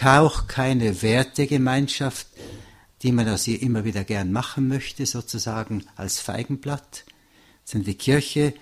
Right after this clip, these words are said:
ist eine Beziehung, eine Gemeinschaft, der aus der Beziehung zu Jesus Christus lebt. Wenn wir das mal wissen und verinnerlicht wissen, dann haben wir viel gelernt für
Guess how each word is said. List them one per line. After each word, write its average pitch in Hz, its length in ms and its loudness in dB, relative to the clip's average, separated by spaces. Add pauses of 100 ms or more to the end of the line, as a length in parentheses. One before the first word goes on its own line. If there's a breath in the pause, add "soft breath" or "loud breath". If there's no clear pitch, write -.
(280 loud breath)
ist - 280 -6
eine 104 220 0
Beziehung, 135 720 0 (420 loud breath)
eine 98 220 -4
Gemeinschaft, 107 840 -2 (300 loud breath)
der 110 140 -2
aus - 100 -6
der - 100 -16
Beziehung 117 600 -4
zu - 160 -6
Jesus 101 460 -6
Christus - 480 -6
lebt. 95 200 -10
Wenn 113 120 -2
wir 120 60 0
das 165 220 2
mal 117 300 2
wissen 160 540 0 (720 loud breath)
und 113 220 -4
verinnerlicht 165 800 2
wissen, 135 500 0 (480 loud breath)
dann 98 180 -4
haben 98 220 -2
wir 90 100 -4
viel 139 260 -2
gelernt 107 460 -2
für 98 340 -6